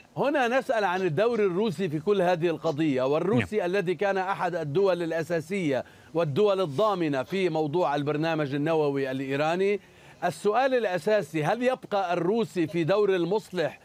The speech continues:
Speaker 1: في الملفات الأساسية في هذا العالم؟ يعني هل المطلوب أن يبقى الروسي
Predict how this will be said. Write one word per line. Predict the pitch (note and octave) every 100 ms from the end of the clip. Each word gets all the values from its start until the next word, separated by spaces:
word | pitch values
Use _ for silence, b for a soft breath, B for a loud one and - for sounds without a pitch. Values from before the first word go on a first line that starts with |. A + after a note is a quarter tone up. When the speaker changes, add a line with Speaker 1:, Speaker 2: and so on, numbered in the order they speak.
| B B
Speaker 1:
في | - A#3 G3+
الملفات | F#3+ F#3 F3 D3+ G3+ -
الأساسية | F3+ D#3+ E3+ D#3 F#3+ G3 E3
في | D#3+ D3+
هذا | E3 D#3
العالم؟ | C#3 D3+ F3+ G3 G3+ F3+ B B C#3+
يعني | E3+ E3
هل | D3+ F#3 A3 G3
المطلوب | E3 E3+ E3 D#3 E3 - A3 G3 D#3
أن | D#3+
يبقى | F#3+ - - E3+
الروسي | D#3+ D#3 G3+ E3+ E3 C#3